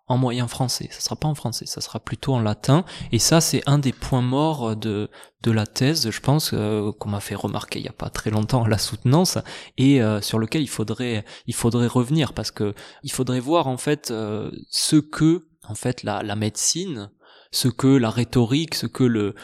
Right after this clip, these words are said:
le religieux disent à propos, euh, de, de cette voix. Mais là encore, en fait, c'est, on n'attend pas des résultats linguistiques, tout simplement parce que la linguistique, elle n'existe pas. S'il y a la bande sonore, c'est parce qu'il y a eu Saussure,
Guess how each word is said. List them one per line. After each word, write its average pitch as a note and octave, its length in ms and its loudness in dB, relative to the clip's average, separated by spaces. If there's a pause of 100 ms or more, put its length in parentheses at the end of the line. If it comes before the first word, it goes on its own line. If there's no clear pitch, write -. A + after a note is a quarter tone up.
(120)
le A#2+ 100 0
religieux A#2+ 380 2
disent A#2+ 640 -2
à G#2 120 -8
propos, A#2+ 640 0 (200)
euh, G2+ 320 -4 (100)
de, G#2 200 2
de G#2 180 0
cette G2+ 240 0
voix. F#2+ 320 -4 (160)
Mais A#2 280 0 (180)
là B2+ 180 -4
encore, C3 300 4
en A2+ 80 -2
fait, A#2 160 -4
c'est, - 160 -4 (260)
on A#2 120 -4
n'attend A#2 400 -2
pas C#3+ 240 4
des B2+ 80 2
résultats A2+ 440 -2
linguistiques, B2 600 -2
tout A#2+ 100 -12
simplement A#2 400 2
parce A#2 160 -4
que - 80 -4
la G2+ 140 -4
linguistique, G#2+ 520 -2
elle G#2+ 100 0
n'existe A2+ 400 -4
pas. A#2+ 440 -2
S'il - 240 -2
y A#2 140 4
a G#2 40 4
la G#2 120 2
bande A#2 240 2
sonore, B2+ 420 2
c'est - 80 -4
parce A2 220 -2
qu'il A#2 180 0
y A2 100 0
a G2 40 2
eu G#2+ 80 2
Saussure, - 600 -2